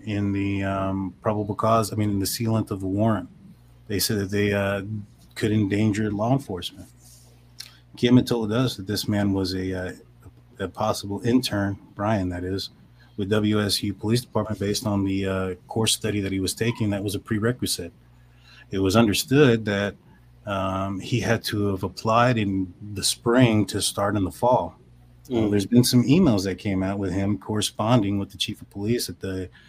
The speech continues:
Speaker 1: Pullman Police Department in the spring about his internship. So those things line up. You know, I mean,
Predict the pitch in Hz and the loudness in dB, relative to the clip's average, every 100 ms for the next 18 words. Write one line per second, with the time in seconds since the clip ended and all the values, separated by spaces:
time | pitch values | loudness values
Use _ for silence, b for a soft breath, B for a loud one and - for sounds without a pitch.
0 | b _ 117 110 104 101 104 127 - 104 | b _ 2 4 2 0 0 0 -2 -4
1 | 90 98 110 - b b b 95 107 117 | -2 -2 -6 -8 b b b 0 4 4
2 | - - 147 175 98 104 - - _ _ | 4 4 6 6 2 -2 -8 -20 _ _
3 | _ _ _ _ _ _ _ _ _ _ | _ _ _ _ _ _ _ _ _ _
4 | - - 98 113 131 127 151 202 147 95 | -14 -6 2 4 4 4 4 2 2 0
5 | - - - - _ - - _ _ _ | -4 -10 -16 -20 _ -20 -20 _ _ _
6 | _ _ _ _ _ _ _ _ _ _ | _ _ _ _ _ _ _ _ _ _
7 | _ - 131 120 170 185 185 170 135 143 | _ 0 2 6 6 6 4 6 6 6
8 | 147 139 131 - - b b b b b | 6 4 2 -2 -16 b b b b b
9 | b _ _ _ _ _ _ _ _ _ | b _ _ _ _ _ _ _ _ _
10 | _ _ - - 110 113 113 120 127 120 | _ _ -10 -4 0 2 2 0 0 4
11 | 123 120 117 | 4 4 2